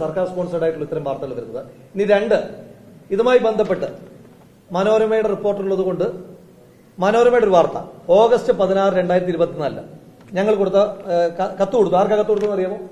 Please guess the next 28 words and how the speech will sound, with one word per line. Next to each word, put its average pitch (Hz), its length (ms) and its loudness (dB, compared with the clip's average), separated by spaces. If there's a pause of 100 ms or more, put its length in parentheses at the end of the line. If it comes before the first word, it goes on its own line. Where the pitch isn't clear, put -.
(320)
ഞങ്ങളെല്ലാവരും 202 540 2
കൂടെ 196 100 -2
മന്ത്രിസഭാ 196 440 -2
ഉപസമിതി 190 400 -2
അംഗമായ 170 340 0 (500)
ശ്രീ 208 120 0
മുഹമ്മദ് 208 400 2
റിയാസിന് 190 260 2
കത്ത് 170 180 2
കൊടുത്തു. 127 200 -6 (400)
ഞങ്ങളുടെ 202 220 2
ആവശ്യങ്ങൾ 208 380 2
എന്താണെന്ന് 175 260 2
അറിയാമോ? 127 220 -2
ഒന്നാമത്തെ, 160 380 -2 (720)
യുവജന 233 400 6
സംഘടനകൾ 214 560 0
പ്രഖ്യാപിച്ച 190 580 0
വീടുകൾ 185 480 2
നിർമ്മിക്കുന്നതിന് 180 540 -4
പൊതുവായ 175 400 0
ഭൂമി 165 300 -6 (120)
സർക്കാർ 160 300 -2
അനുവദിച്ചാൽ 151 520 -2 (600)
വീടുകൾ 165 460 0
നിർമ്മിച്ചു 151 300 -10
നൽകാൻ 143 320 -6 (160)
കഴിയും. 117 400 -10